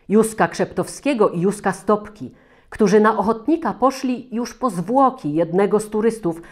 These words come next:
w ścianę Galerii Gankowej w zimie. Obaj Józki łudzili się, że może Birkenmajer jeszcze żyje,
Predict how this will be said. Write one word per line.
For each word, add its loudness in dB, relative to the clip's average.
w -16
ścianę 4
Galerii 2
Gankowej 2
w -8
zimie. -6
Obaj 4
Józki 0
łudzili 4
się, -8
że 6
może 6
Birkenmajer 2
jeszcze 2
żyje, 4